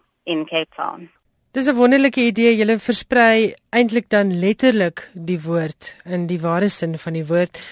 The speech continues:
Speaker 2: Waar kan mense julle in die hande kry, Lauren?
Speaker 1: We're on, uh, Facebook, we're on Twitter, we're on Instagram. You can just search for The Book Station.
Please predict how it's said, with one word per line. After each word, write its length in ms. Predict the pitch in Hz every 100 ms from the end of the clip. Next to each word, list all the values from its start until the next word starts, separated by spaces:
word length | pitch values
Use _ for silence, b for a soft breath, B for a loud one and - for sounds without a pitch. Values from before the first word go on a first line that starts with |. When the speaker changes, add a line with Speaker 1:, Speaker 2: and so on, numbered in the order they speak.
| B -
Speaker 2:
Waar 160 | 226
kan 160 | 240 381
mense 380 | 302 262 277 247
julle 180 | 220
in 80 | 214
die 100 | 202
hande 260 | 165 170 185
kry, 240 | 170 156
Lauren? 460 | 143 143 160 277 359 _ _ _ _ _
Speaker 1:
We're 180 | 175 170
on, 220 | 170 170 - _ -
uh, 260 | 165 160 165 -
Facebook, 400 | 254 254 - 240
we're 180 | 190 165
on 100 | 160 -
Twitter, 380 | 226 - 220 202
we're 120 | 165
on 120 | 156 -
Instagram. 560 | 208 - 175 190 185
You 80 | 170
can 140 | 170 165
just 200 | 160 -
search 240 | 180 -
for 80 | 180
The 60 | 170
Book 180 | 165 -
Station. 480 | - 165 165 175 185